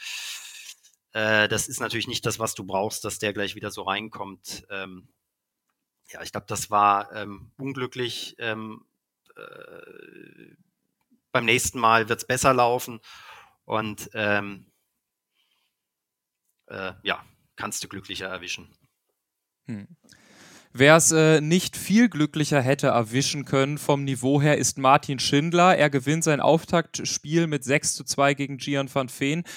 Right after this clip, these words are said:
Speaker 2: spielt hier einhundertacht Komma acht zwei Punkte, sechs von zehn Darts auf die Doppel. Da muss man sagen, als frisch gebackener European Tour Champion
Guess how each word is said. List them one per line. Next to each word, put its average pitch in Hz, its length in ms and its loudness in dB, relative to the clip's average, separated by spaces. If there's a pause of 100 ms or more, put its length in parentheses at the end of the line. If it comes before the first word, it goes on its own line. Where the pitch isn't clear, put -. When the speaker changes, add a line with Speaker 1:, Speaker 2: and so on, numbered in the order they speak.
Speaker 2:
spielt - 320 -4
hier 160 180 2
einhundertacht 180 880 4
Komma 151 380 0
acht - 360 2 (100)
zwei 139 420 4
Punkte, 165 580 0
sechs 135 380 0
von 170 180 -2
zehn 160 320 0
Darts 151 240 2
auf 147 160 0
die 147 140 -4
Doppel. 147 340 2 (300)
Da 139 100 6
muss 165 320 4
man 170 220 0
sagen, 165 480 6
als 147 480 0
frisch - 340 0
gebackener 156 500 0
European 143 520 -2
Tour 170 180 -2
Champion 170 540 0